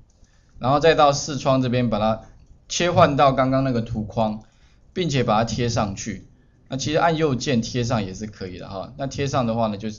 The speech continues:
就，就这样子哈。啊，就这样子。不过你会发现呢哈，这个因为你会发现图框呢，图框其实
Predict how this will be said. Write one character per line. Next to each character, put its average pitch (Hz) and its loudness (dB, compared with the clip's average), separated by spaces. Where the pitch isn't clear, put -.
就， 113 -10
就 110 -10
这 110 -6
样 98 -6
子 95 -16
哈。 92 -12
啊， - -10
就 107 -8
这 110 -6
样 104 -4
子。 98 -10
不 135 -10
过 175 2
你 143 2
会 156 2
发 151 2
现 147 0
呢 117 0
哈， 104 -2
这 151 -6
个 139 -2
因 147 -4
为 151 0
你 120 2
会 135 0
发 131 2
现 123 0
图 131 -6
框 139 2
呢， 117 0
图 160 -4
框 175 0
其 151 -6
实 143 -4